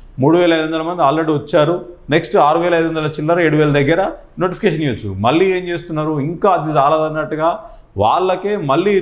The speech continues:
రీషెడ్యూల్గా ఇంకా కొంతమంది ఎవరైనా ఉంటే రావచ్చు, కారుణ్య నియామకాలు ఇవ్వచ్చు, ఇంకేదేదో చేస్తూ ఇంకొక మూడు వేలని కట్ చేసే ప్రయత్నం చేస్తున్నారు. అంటే ప్రభుత్వానికి కొత్త ఉద్యోగాలు తీసుకునే ఉద్దేశంలో లేరు, ఉన్న వాళ్ళతోటే అడ్జస్ట్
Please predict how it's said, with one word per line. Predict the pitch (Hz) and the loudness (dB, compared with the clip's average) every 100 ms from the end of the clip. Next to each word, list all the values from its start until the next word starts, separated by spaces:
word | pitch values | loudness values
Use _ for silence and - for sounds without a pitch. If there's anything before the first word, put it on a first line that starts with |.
| 170 | 2
రీషెడ్యూల్గా | 165 165 151 160 156 147 147 | 0 -2 -2 -2 0 -2 0
ఇంకా | 156 151 | 0 0
కొంతమంది | 147 147 147 147 | 0 2 2 2
ఎవరైనా | 143 143 | 2 0
ఉంటే | 143 135 | 0 2
రావచ్చు, | 143 156 151 - 147 151 - - - 117 | 2 0 -2 -6 -8 -8 -12 -18 -4 2
కారుణ్య | 131 165 160 | 4 4 2
నియామకాలు | 156 151 147 147 143 143 | 0 0 0 2 2 2
ఇవ్వచ్చు, | 143 143 143 147 147 - 180 | 2 0 -4 -6 -6 -8 0
ఇంకేదేదో | 190 185 202 202 202 185 | 2 4 4 2 2 0
చేస్తూ | 180 180 226 | -4 -4 -4
ఇంకొక | 190 190 180 | 0 2 2
మూడు | 180 170 | 2 4
వేలని | 185 202 | 2 2
కట్ | 170 156 | 0 0
చేసే | 160 147 139 | -2 -4 -2
ప్రయత్నం | 135 135 156 151 | -2 -2 -4 -4
చేస్తున్నారు. | 127 - 113 143 | -4 -6 -6 0
అంటే | 190 - - - - - | 0 0 -8 -18 -12 -4
ప్రభుత్వానికి | 123 143 208 - - 185 175 170 165 165 214 220 - 147 | -2 0 -4 -6 -6 -2 0 0 -2 -4 -8 -10 -4 -2
కొత్త | 143 - - 220 202 | -2 -2 0 2 2
ఉద్యోగాలు | 175 160 170 165 160 156 156 | 2 0 2 2 2 0 -6
తీసుకునే | 147 147 147 143 | -8 -6 -4 -4
ఉద్దేశంలో | 127 135 135 143 160 | -4 -2 -2 2 4
లేరు, | 143 98 - - - - 117 | 4 2 -6 -16 -16 0 4
ఉన్న | 151 196 | 6 4
వాళ్ళతోటే | 202 190 185 185 175 180 175 | 2 0 0 -2 -4 0 0
అడ్జస్ట్ | 147 170 165 | 0 -2 -2